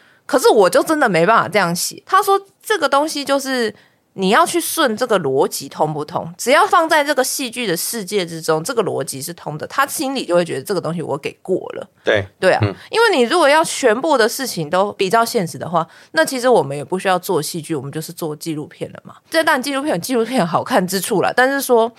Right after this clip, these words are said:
Speaker 1: 我相信会想要看戏剧节目的观众，他期待看到的东西可能不是这个。
Speaker 2: 对。
Speaker 1: 对啊。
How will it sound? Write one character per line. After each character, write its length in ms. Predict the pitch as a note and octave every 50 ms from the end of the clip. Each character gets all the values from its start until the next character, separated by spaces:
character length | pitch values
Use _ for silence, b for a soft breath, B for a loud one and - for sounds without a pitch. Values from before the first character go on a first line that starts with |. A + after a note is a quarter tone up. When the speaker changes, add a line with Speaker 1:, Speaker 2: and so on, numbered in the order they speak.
| B B B B B B B
Speaker 1:
我 160 | B G3 G#3
相 240 | G#3 - D#4 C#4+ D#4
信 220 | D#4 - C#4+ C#4 C#4+
会 160 | D4+ C#4 C4
想 260 | B3+ - D#3+ C#3+ A#2+
要 100 | F3 G3+
看 280 | - G#3+ B3 A#3 G3 G3
戏 160 | - A#3 G3+
剧 120 | G3 G#3
节 200 | F#3 - C3 B2
目 200 | D#3 F3+ F#3 E3
的 80 | D3+ D3+
观 220 | - - F3 F3+
众， 140 | G3 A3 G3
他 160 | - - E3
期 240 | - - - E3 E3+
待 120 | G#3+ G3+
看 240 | F3 - A#3 G3 F3
到 220 | F3 F3+ D#3+ C3 A2
的 100 | G#2+ G#2+
东 220 | B2 B2+ D#3 E3+
西 140 | D#3+ - D3+
可 160 | - - D3
能 120 | - D3
不 120 | C#3+ - C#3+
是 160 | - - E3
这 100 | - G3
个。 220 | G3+ - - F#3 F3+ - b b b b b b
Speaker 2:
对。 160 | - - - _ b b b b
Speaker 1:
对 140 | - -
啊。 160 | - - -